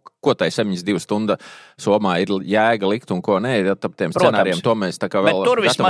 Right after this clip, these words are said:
Speaker 1: gatavojam. Jā.
Speaker 2: priekšmetisks saraksts,
Speaker 1: Labi,
Speaker 2: pa,
Speaker 1: labi,
Speaker 2: pa ko,
Speaker 1: jā.
Speaker 2: par kuru var debatēt. O, runājot tālāk ar avotu, pie Kuiviža veikala, es prasīju, nu, kas notiks tai gadījumā, ja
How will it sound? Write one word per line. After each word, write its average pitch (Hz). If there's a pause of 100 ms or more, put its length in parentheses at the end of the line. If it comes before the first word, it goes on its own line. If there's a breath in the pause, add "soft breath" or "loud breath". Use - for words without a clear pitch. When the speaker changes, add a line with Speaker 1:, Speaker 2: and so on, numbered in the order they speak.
Speaker 1:
gatavojam. 156
Jā. -
Speaker 2:
priekšmetisks -
saraksts, 240
Speaker 1:
Labi, 110
Speaker 2:
pa, 131
Speaker 1:
labi, 165
Speaker 2:
pa 156
ko, 156
Speaker 1:
jā. 143
Speaker 2:
par 139
kuru 196
var 160
debatēt. 98 (400 loud breath)
O, 110
runājot 160
tālāk 135
ar 117
avotu, 127
pie 117
Kuiviža 135
veikala, 170
es 139
prasīju, 160
nu, 151
kas -
notiks 143
tai 165
gadījumā, 180 (1300 soft breath)
ja 180